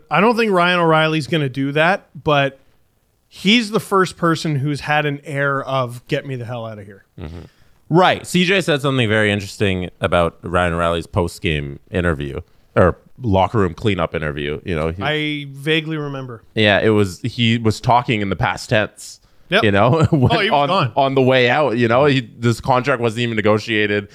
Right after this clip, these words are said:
Speaker 3: You know, he was a U F A, and he already decided he's not coming back to the Leafs, and it, it says a lot.
Speaker 2: I, I also think, um, and we heard this before, if we're gonna talk Ryan O'Reilly a little bit here, 'cause I think it,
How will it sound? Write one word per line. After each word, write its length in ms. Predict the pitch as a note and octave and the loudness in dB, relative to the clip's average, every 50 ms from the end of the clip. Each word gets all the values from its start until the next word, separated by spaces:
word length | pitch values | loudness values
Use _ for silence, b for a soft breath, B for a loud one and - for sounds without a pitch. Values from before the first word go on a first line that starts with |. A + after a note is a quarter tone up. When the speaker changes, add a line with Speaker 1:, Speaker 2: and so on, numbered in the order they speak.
| B B D3 | B B -2
Speaker 3:
You 60 | A2+ | 2
know, 80 | G#2+ G#2 | 2 4
he 60 | G2+ | 4
was 100 | G#2 F2+ | 4 2
a 40 | F#2+ | 0
U 140 | G2 A2 A2+ | 0 2 2
F 100 | A2+ G#2 | 2 4
A, 200 | A2 A2 A2+ A2 G#2 | 4 2 4 2 2
and 80 | G2 | 0
he 160 | G2 F#2+ F#2+ E2+ - - | 0 -2 -4 -2 0 2
already 240 | G#2+ G#2 G2+ G2 | 2 2 2 0
decided 340 | F2+ E2+ - G2 F#2+ G2 G2 | -4 -4 0 2 2 2 2
he's 80 | F#2 E2 | 0 -4
not 140 | F2+ D2 - | -6 -8 -6
coming 180 | G2 F#2 F2+ D#2+ | -4 -4 -2 -2
back 180 | E2+ E2+ - | -2 -4 -4
to 80 | - D#2+ | -8 -10
the 40 | B1+ | -6
Leafs, 280 | D#2 A2 C3 B2+ - - | -4 -4 -4 -4 -2 -2
and 240 | F#2+ F2 E2+ E2 - b b b b b b b b b b b b _ - | -4 -4 -4 -6 -12 b b b b b b b b b b b b _ -18
it, 100 | - - _ - | -18 -14 _ -4
it 180 | - A2+ G#2+ - | -2 -2 -2 -2
says 260 | - E3 D3 D#3 C#3 | 0 2 2 2 4
a 60 | C#3+ | 2
lot. 460 | C3 B2+ A2+ E2 C#2 - - - - _ - - - - - _ _ B B B B B | 2 4 2 0 -2 -6 -12 -16 -18 _ -20 -20 -20 -20 -20 _ _ B B B B B
Speaker 2:
I, 180 | B E3 F#3+ - | B 0 0 2
I 140 | - E3 F#3+ | 0 2 2
also 240 | G#3 B3 B3 - G3 | 2 2 2 0 0
think, 460 | - - D#3+ C#3+ C3 A2+ - - - _ _ - | 0 0 0 0 0 -2 -4 -10 -20 _ _ 0
um, 340 | G2+ F#2+ F2+ F2 F2 F2 - - | 2 4 4 4 2 0 0 0
and 120 | A2 A2 A2+ | 2 4 4
we 140 | C#3 D#3 | 6 6
heard 220 | D3 D3+ C#3+ B2 G2+ | 6 4 4 2 2
this 160 | A2+ G#2 - | 0 -2 -2
before, 420 | - F#2+ - - G#2+ G#2 F#2 E2 | -4 -8 -6 -2 2 2 2 2
if 80 | E2+ - | 0 -2
we're 80 | F#2+ F#2 | -4 -2
gonna 180 | F#2+ F#2+ F#2 | -2 -2 -2
talk 280 | F2 - F#2 F#2 F#2 - | 0 0 0 0 0 0
Ryan 180 | G2 F2+ F2 F#2 | 0 0 0 -2
O'Reilly 360 | F2 F2 F2+ F2 F2 F2 F2 | -2 0 0 0 0 0 -2
a 20 | |
little 160 | E2 E2+ E2 D#2 | -4 -4 -6 -6
bit 100 | D#2+ E2 | -6 -4
here, 140 | F2 E2+ | -6 -6
'cause 160 | E2 - - F2 | -6 -6 -6 -6
I 60 | F#2+ | -6
think 180 | - F#2 - | -6 -6 -8
it, 100 | E2+ - | -8 -12